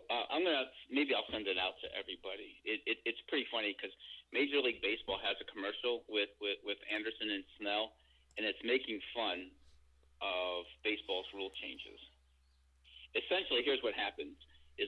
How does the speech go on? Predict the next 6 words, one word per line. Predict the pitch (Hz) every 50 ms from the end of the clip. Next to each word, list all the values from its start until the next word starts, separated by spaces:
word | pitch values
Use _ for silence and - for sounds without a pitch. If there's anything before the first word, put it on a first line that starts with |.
| 101
that, | 110 107 104 - - - 104
uh, | 107 98 92 92 85 76 - - - _ _ - _ _ _ - - - - - - - - - - - - - - _ - - -
Snell's, | 117 117 120 117 120 120 120 120 - - - - _ - -
uh, | - - 104 98 - -
hat | - - 113 117 - - - -
gets | - 110 -